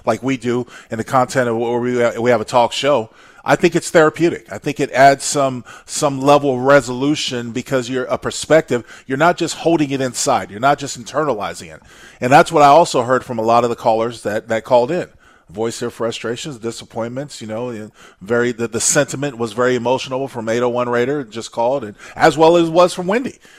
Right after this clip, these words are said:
you know. So, uh, we, we've heard all those aspects, and now we, we see the team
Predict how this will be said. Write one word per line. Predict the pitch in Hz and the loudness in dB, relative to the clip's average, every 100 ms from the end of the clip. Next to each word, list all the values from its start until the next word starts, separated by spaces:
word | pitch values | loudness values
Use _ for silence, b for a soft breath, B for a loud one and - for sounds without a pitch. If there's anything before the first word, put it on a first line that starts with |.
| b | b
you | b 117 | b -4
know. | 123 160 | -2 -2
So, | - 135 139 | 0 2 2
uh, | 143 147 135 127 131 | 0 -4 -8 -10 -4
we, | 139 147 | 0 0
we've | 143 147 | 0 -4
heard | - 151 175 160 | -4 0 2 2
all | - 123 151 | 2 4 4
those | 143 127 | 2 0
aspects, | 120 117 - 127 123 123 | 2 0 0 -2 -2 -2
and | |
now | 123 160 | 4 4
we, | 175 147 139 B B | 4 0 -6 B B
we | 135 | -4
see | 170 | -2
the | 139 | -2
team | - 170 190 160 | -4 -4 -2 -4